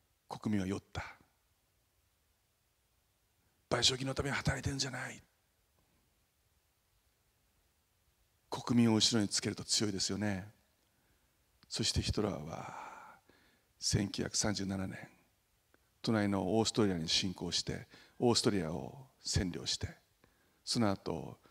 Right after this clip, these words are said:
ソビエトと独ソ条約を、千九百三十八年、ポーランドに侵攻した。第二次世界大戦が始まりました。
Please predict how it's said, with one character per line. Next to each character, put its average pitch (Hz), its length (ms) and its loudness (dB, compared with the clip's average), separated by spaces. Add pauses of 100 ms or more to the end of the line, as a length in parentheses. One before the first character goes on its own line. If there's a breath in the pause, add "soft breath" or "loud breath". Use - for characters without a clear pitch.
(140 soft breath)
ソ - 200 2
ビ 110 100 2
エ 92 60 0
ト 92 100 -4
と 76 400 -6 (440 soft breath)
独 117 180 2
ソ 92 180 -2 (400)
条 117 140 0
約 92 200 -2
を、 71 60 -10 (380)
千 107 260 0
九 - 120 -6
百 92 120 -4
三 104 200 0
十 - 80 -6
八 - 240 -6
年、 - 180 -16 (720 soft breath)
ポ 143 140 8
ー - 40 12
ラ 107 80 6
ン 90 60 -4
ド 87 80 -6
に 87 100 -6
侵 - 220 0
攻 - 160 -8
し - 120 -2
た。 - 100 -2 (1500)
第 120 260 4
二 104 120 4
次 87 60 0
世 104 120 4
界 104 160 2
大 104 100 4
戦 - 160 -4
が - 80 -10
始 - 160 -6
ま - 60 -10
り - 60 -14
ま - 80 -12
し - 100 -4
た。 - 80 -8